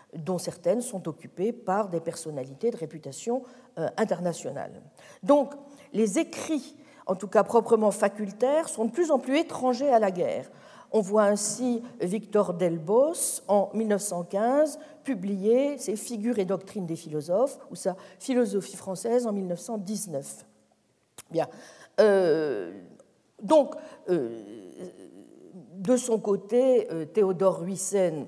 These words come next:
se fait le porte-parole du courant pacifiste de la guerre au droit, mais en dehors donc de quelques, euh, militations exemplaires comme celle de Bergson ou de Boutroux en particulier,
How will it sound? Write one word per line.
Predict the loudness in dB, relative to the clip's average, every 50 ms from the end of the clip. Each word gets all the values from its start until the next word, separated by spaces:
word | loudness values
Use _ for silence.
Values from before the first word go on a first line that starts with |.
| -12 -18 -20 -20 _ -16
se | -12 -10 -6
fait | 0 2 4
le | 4 2
porte-parole | 2 -2 -4 -4 -4 -12 -4 0 0 0 2 4 2 2 2
du | 0 -8
courant | -8 -8 -4 -4 -4
pacifiste | 0 0 -2 -2 -4 -10 -12 -10 -8 -8 -8 -8 -10 -12 -20 _ _ -6
de | -4
la | -2 0 0
guerre | 2 2 2 2 2
au | -2 -6
droit, | -6 -6 0 2 2 4 2 2 -2 -8 -14 -20 -20 -20 -16 -4 2
mais | 4 4 4 4 4
en | 6 6 6
dehors | 6 8 8 8 8 8 6 4 2 0 0
donc | 0 0 0 0 -2
de | -4 -4
quelques, | 0 4 4 4 4 2 -2 4 4 4 4 4 -4 -16 -18 -18 -20 -20 -12 _ 2
euh, | 2 4 4 2 0 -4 -10 -10 -12 -14 -14 -16 -14 -8
militations | -2 2 4 4 6 4 4 6 6 6 6 6 2 0 2 2
exemplaires | 2 2 2 2 2 0 0 0 2 4 4 4 2 0
comme | -6 -6 -6
celle | -4 0 0 0 0 0 -2
de | -2 -2 -2 -4 -6 -4
Bergson | -4 -4 -4 -4 0 2 2 2 2 0
ou | -4
de | -4 -4
Boutroux | -6 -6 -8 -10 -8 -4 -2 -2 -2 -4 -6
en | -16 -14
particulier, | -14 -14 -16 -14 -16 -16 -12 -12 -10 -6 -2 -2 -2 -4